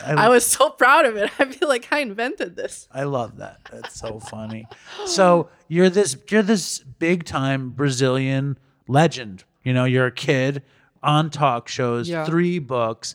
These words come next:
Speaker 2: Yeah.
Speaker 1: writing. What, what was your intro to journalism?
Speaker 2: So from the success of my book, uh, the editor of the largest newspaper in Brazil discovered me and asked me if I wanted to have a column in the newspaper.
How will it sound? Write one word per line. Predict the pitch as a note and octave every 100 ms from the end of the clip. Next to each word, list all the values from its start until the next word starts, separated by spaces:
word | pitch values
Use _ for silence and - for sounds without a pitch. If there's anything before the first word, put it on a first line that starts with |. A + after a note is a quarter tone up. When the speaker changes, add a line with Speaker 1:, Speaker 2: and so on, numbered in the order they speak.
| _
Speaker 2:
Yeah. | F#3 E3+ D#3+
Speaker 1:
writing. | C#3 D3+ D3 C#3+ C#3 C#3
What, | F3
what | F3
was | F#3+ D#3
your | F3+
intro | D3 D#3+ D#3+
to | C#3 C3
journalism? | A#2 D3+ D3 - F#2+ - - _ _ _
Speaker 2:
So | - A3 G3+ G3 - _
from | G#3+ G3+ G#3+
the | A3
success | A#3 - G3 G3
of | G#3+ A3
my | G3+
book, | G3 G3 G#3 - _
uh, | E3 F3
the | E3 E3+
editor | E3+ F3+ F#3+ G3+ F#3+
of | F3+
the | F3+
largest | E3+ F3 F#3+ A3+ G3
newspaper | F#3 - F3 F3+
in | F3
Brazil | F3 F3+ F3 E3
discovered | F3 F3 - D#3+ D3+ D3
me | D#3 F3+ F3+ _ _ _ _
and | F#3 F#3
asked | D3 E3+ F3 -
me | F3 F3 E3
if | F3
I | E3+
wanted | E3 E3+
to | E3
have | F3+ D#3
a |
column | - E3 G3+ E3+
in | D3+
the | D3+
newspaper. | D3+ E3 - - - -